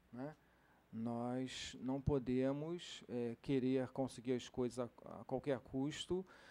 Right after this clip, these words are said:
e achar que o mundo vai se amoldar ao que nós pensamos e queremos.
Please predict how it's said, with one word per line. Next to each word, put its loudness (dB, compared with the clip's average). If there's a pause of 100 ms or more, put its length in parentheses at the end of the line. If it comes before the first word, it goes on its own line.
(160)
e 4
achar 6
que 0
o 8
mundo 4
vai 4
se 0
amoldar 2
ao 0
que -4
nós 0
pensamos -2
e -10
queremos. -6